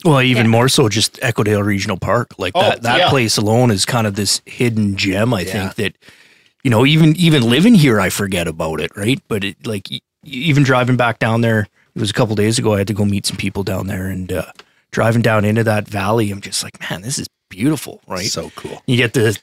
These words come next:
Speaker 3: Yeah.
Speaker 1: sunsets and sunrises coming off the cliffs, depending on which way, which,
Speaker 3: Yeah.
Speaker 1: you know, which time it is. And
Speaker 4: Mm-hmm.
Speaker 1: man, it's just beautiful down there with the canopy. And, well, if you've been there, you know what it looks like, right?
Speaker 2: And
Speaker 3: And if
Speaker 2: then
Speaker 3: not,
Speaker 2: there's
Speaker 3: you
Speaker 2: the path that goes all the way there. Like,
Speaker 4: Yeah.
Speaker 2: yeah.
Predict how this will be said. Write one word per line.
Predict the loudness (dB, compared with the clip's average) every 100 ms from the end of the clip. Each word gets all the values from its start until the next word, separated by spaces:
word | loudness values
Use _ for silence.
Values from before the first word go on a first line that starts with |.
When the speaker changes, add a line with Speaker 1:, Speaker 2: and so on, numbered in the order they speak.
| _ -2
Speaker 3:
Yeah. |
Speaker 1:
sunsets | 0 2 0 2 0 0
and | -2
sunrises | -2 0 2 0 -2
coming | -2 0 2
off | 0
the |
cliffs, | -4 -2 -2 -4
depending | -4 -2 -2
on | 0
which | -2 -2
way, | -2 -2 -4 -8
which, | -8 -4
Speaker 3:
Yeah. | -4 -4
Speaker 1:
you | -4
know, | -2
which | -2 -2 -4
time | -4 -2 0
it | 2
is. | 2 0
And | -6
Speaker 4:
Mm-hmm. | -10 -10 -10 -12 -14 -4
Speaker 1:
man, | -2 -2
it's | -4 -6
just | -10 -8
beautiful | -2 0 -2 -6
down | -10 -10 -10
there | -10
with | -12
the | -8
canopy. | -4 -2 -4 -8
And, | -12 -16 _ _
well, | -10 -10 -12 _ -20
if | -14 -12
you've | -6
been | -4
there, | -4 -4
you | -6
know | -8
what | -8
it | -10
looks | -16 _ -16
like, | -14
right? | -14 -8
Speaker 2:
And | -2
Speaker 3:
And | 0
if | 2
Speaker 2:
then | 2
Speaker 3:
not, | 2
Speaker 2:
there's | 2 0
Speaker 3:
you |
Speaker 2:
the | -2
path | -2 -4 -4 -8
that | -6 -6 -2
goes | -4 -2
all | -2 -2
the | -2
way | -2 0
there. | 0 0 0
Like, | 0 -2 -4 -12 -10
Speaker 4:
Yeah. | -8 -6
Speaker 2:
yeah. | -4 -4